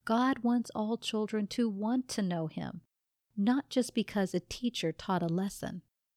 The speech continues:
An effective teacher must invite questions, provide a point of interest, remind them of the great things God has done,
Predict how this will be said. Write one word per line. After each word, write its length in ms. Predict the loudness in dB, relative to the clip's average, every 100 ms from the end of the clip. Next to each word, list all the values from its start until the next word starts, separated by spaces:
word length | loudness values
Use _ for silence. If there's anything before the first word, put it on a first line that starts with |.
| _ _ _ _ _ -4
An 140 | 0
effective 580 | 0 0 0 2 2 0 _
teacher 400 | 0 0 2 -2
must 400 | 2 0 0 0
invite 480 | 0 0 -2 -2 -4
questions, 880 | -4 -2 -2 -6 -6 -8 -10 -18 _ _ _ -6
provide 560 | -4 0 2 4 4
a 60 | 2
point 400 | -2 -2 0 -2
of 100 | -2
interest, 600 | -4 -4 -4 -6 -10 -20 _ _ _ 0
remind 520 | 2 4 6 6 6
them 160 | 2 2
of 160 | 0
the 100 | 0
great 400 | 0 0 0 0 -4 0
things 340 | 2 2 -2
God 300 | -2 0 0
has 180 | -2 -2
done, 440 | -2 -2 -4 -8